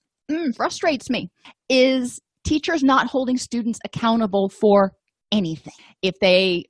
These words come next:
they'll start out the semester saying, "If you're late, you're going to,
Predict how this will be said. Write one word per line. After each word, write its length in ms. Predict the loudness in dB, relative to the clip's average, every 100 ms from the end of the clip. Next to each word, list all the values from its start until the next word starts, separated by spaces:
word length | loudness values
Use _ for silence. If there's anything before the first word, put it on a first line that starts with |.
| -2
they'll 180 | -2
start 300 | 0 2 4
out 160 | 6 4
the 80 | 0
semester 600 | -2 0 0 0 -2 -2
saying, 540 | -2 -4 -2 -2 -4 -8 _ _
"If 100 | -12 -4
you're 140 | -2 0
late, 440 | 0 0 0 -8 -6
you're 160 | -4
going 360 | -2 -2 -2 -4
to, 440 | -4 -2 -2 -4